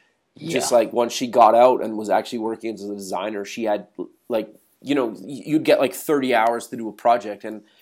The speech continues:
Speaker 1: and
Speaker 2: Yeah.
Speaker 1: now when you get in the industry, it's like you have three hours, now go,
Speaker 2: Yeah.
Speaker 1: right? So you can't do everything that you normally do in thirty hours. So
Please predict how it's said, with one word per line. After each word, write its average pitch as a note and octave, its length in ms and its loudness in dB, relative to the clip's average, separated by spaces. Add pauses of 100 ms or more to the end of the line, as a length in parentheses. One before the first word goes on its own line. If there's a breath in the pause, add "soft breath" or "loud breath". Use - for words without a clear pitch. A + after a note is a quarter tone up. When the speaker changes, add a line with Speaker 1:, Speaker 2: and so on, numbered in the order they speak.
(160 soft breath)
Speaker 1:
and A2 120 -6
Speaker 2:
Yeah. G#2 120 2
Speaker 1:
now B2+ 280 2
when B2 120 -2
you A#2+ 80 -10
get B2 160 0
in A#2+ 80 -4
the A#2 160 -4
industry, B2 480 -4
it's A2 160 -10
like G#2 160 -10
you B2+ 100 -6
have G#2+ 140 -4
three B2+ 440 -4
hours, F#2 440 -10
now G#2+ 240 -6
go, G2+ 280 -2
Speaker 2:
Yeah. F#2 220 -2
Speaker 1:
right? A2+ 300 -6
So - 100 -6
you B2+ 160 -6
can't C#3+ 400 -4
do C#3 180 0
everything A2+ 580 -4
that A2 200 -8
you A2 140 -10
normally A2+ 420 -8
do B2 160 -6
in G#2 120 -8
thirty G2+ 360 -8
hours. G#2 380 -2
So A2 280 -2